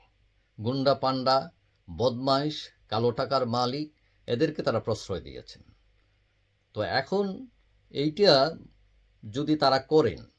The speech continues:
তাহলে ওই যে সৎ মেধাবী যারা আছেন, যারা নিষ্ক্রিয় ছিলেন,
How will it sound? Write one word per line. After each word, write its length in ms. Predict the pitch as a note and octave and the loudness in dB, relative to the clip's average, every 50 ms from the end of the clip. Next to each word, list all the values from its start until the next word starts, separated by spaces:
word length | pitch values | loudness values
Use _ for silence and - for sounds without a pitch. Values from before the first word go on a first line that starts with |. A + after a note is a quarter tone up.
| _ _ - - | _ _ -4 0
তাহলে 300 | A#2 A2+ A2+ C#3+ D3+ D#3+ | 0 2 2 2 4 4
ওই 140 | D3+ C3+ B2 | 4 2 2
যে 100 | D3+ D3 | -2 -4
সৎ 300 | - - D3 C#3+ C#3+ - - | -2 2 2 2 2 2 0
মেধাবী 400 | B2 B2 A#2+ C3+ C#3 C#3+ D3+ D#3 | -2 -4 -2 -4 -4 -2 -2 0
যারা 240 | C#3+ A#2+ G#2 G#2+ A2 G#2+ | 0 2 2 2 2 2
আছেন, 260 | G2 - - - B2 D3 F3 - _ _ _ _ _ _ _ - | 0 -2 -6 -12 -12 -12 -14 -16 _ _ _ _ _ _ _ -2
যারা 200 | G#2+ A#2 A#2 A#2 | 0 2 2 2
নিষ্ক্রিয় 480 | A2+ A#2+ A#2 - - - C#3 C#3+ D3+ D3 | 2 0 -2 -6 -10 -12 -4 -2 -2 -2
ছিলেন, 300 | - - A#2+ G2 G#2+ A#2+ | 0 -2 -4 -4 -4 -4